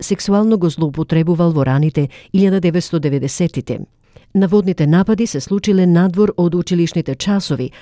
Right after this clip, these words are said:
наводно од страна на учителот Стивен Хамра, и биле пријавени на директорот на училиштето Грег О'Кели во илјада деветсто деветдесет и петта година. Епископот О'Кели е човекот кој стана заменик на архиепископот на Аделаид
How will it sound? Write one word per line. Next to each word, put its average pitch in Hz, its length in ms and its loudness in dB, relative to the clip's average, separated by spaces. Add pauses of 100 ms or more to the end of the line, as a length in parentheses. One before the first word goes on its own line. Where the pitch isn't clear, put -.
(120)
наводно 190 560 2
од 156 140 0
страна 156 380 0
на 143 120 2
учителот 180 560 0 (120)
Стивен 202 520 0
Хамра, 190 420 2 (360)
и 202 100 2
биле 196 340 2
пријавени 180 680 2
на 135 140 2
директорот 190 540 0
на 139 80 0
училиштето 170 640 0 (200)
Грег 165 460 0
О'Кели 156 520 0 (260)
во 131 160 -4
илјада 208 260 2
деветсто 180 420 -2
деветдесет 143 440 -4
и 151 60 -6
петта 156 300 -2
година. 156 400 2 (640)
Епископот 196 640 -2
О'Кели 170 580 0 (100)
е 160 80 2
човекот 240 500 -2
кој 135 120 -4
стана 180 380 0
заменик 180 600 0
на 143 280 -2
архиепископот 165 840 -2
на 147 180 -2
Аделаид 143 520 -2